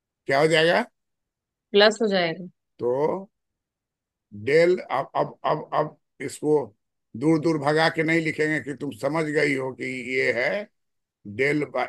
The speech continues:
Speaker 1: del एमआर by del X है, और ये भगा के इधर ले गए, तो भगाएंगे तो ये तो ल-,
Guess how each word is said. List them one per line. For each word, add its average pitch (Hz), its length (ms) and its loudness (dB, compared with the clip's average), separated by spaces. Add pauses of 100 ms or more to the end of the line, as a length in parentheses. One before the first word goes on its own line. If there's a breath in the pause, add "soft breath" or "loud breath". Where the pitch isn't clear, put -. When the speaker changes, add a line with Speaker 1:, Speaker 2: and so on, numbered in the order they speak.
Speaker 1:
del 151 260 2
एमआर 143 360 0
by 139 200 -2
del 139 320 -2
X - 160 -14
है, - 260 -10 (1080)
और 131 320 -2
ये 151 200 0
भगा 143 340 -2
के 151 200 -4
इधर 151 200 2
ले 156 200 6
गए, 151 200 -2 (600)
तो 120 60 -8
भगाएंगे 147 500 0
तो 165 120 -8
ये 156 120 -4
तो 151 300 2
ल-, 131 320 -10